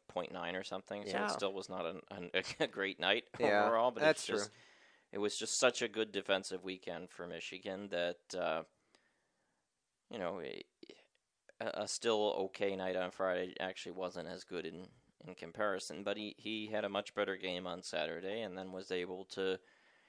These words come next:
Speaker 1: almost get the shutout, but not quite.
Speaker 2: So
Speaker 1: But
Speaker 2: the
Speaker 1: still
Speaker 2: third,
Speaker 1: gets the win, and that's
Speaker 2: the
Speaker 1: the important part.
Speaker 2: the third period to me was kind of interesting because,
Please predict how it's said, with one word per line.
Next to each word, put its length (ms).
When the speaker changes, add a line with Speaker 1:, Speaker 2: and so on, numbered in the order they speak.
Speaker 1:
almost 460
get 160
the 60
shutout, 480
but 140
not 260
quite. 320
Speaker 2:
So 180
Speaker 1:
But 40
Speaker 2:
the 100
Speaker 1:
still 120
Speaker 2:
third, 80
Speaker 1:
gets 180
the 120
win, 140
and 120
that's 200
Speaker 2:
the 80
Speaker 1:
the 20
important 420
part. 260
Speaker 2:
the 120
third 300
period 360
to 100
me 140
was 160
kind 220
of 80
interesting 500
because, 540